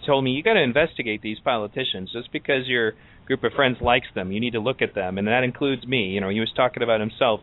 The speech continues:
too. You know, if there's something you don't like about me, then, you know, by all means, you know, you, you let me know. And, and so I investigated Chuck Baldwin, and I investigated the Constitution Party because they were trying to pretend to be a,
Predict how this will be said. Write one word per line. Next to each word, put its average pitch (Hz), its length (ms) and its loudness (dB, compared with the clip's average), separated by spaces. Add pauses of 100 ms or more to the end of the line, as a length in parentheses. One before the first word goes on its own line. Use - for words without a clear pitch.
too. 117 180 -2
You 98 140 -2
know, 101 120 2
if 98 80 -6
there's 117 200 -2
something 131 240 -2
you 123 80 2
don't 127 200 0
like 123 200 2
about 127 280 2
me, 131 240 -2
then, 107 180 0 (420)
you 113 80 -2
know, 107 100 2
by 113 180 4
all 127 160 4
means, 123 480 0
you 117 80 0
know, 107 240 0
you, 107 180 -2
you 117 140 -2
let 127 160 0
me 123 120 0
know. 117 360 0
And, 104 140 0 (340)
and 113 420 4 (220)
so 156 120 4
I 160 100 2
investigated 156 600 -2
Chuck 120 180 -4
Baldwin, 123 420 -2
and 127 100 -2
I 127 60 0
investigated 135 640 -2
the 135 60 -6
Constitution 127 640 -4
Party 113 320 0
because 120 280 -4
they 127 80 2
were 131 100 0
trying 139 180 2
to 131 60 0
pretend 123 360 0
to 120 60 -2
be 113 140 4
a, 107 80 2